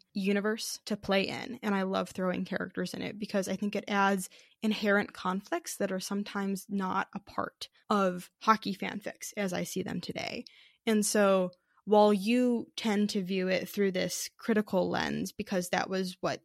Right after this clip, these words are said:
sparked your interest in it, and I think has more relation to what you are inherently drawn to as a part of fiction, as a part of romance, as a part of writing, for me, it's a bit more of,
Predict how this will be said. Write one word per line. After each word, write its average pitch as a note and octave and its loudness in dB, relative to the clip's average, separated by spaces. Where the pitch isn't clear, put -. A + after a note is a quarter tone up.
sparked - -2
your F3+ -2
interest F3 0
in A3+ 4
it, A3 4
and - -2
I F#3 -4
think F#3+ -2
has G3 -4
more F#3+ -2
relation F#3+ 2
to F3+ -2
what F#3 0
you G3 2
are F#3 4
inherently F#3 0
drawn F3 -2
to G3 6
as F#3 -2
a - -16
part F3+ -6
of E3+ -8
fiction, G#3+ -2
as F#3 -4
a F3 -10
part F3 -4
of E3+ -6
romance, F#3 0
as F3 -6
a E3+ -8
part E3+ -8
of F3 -6
writing, F3+ 0
for - 0
me, G3+ 4
it's - -2
a G3 0
bit F#3 0
more F3 -2
of, F3+ -2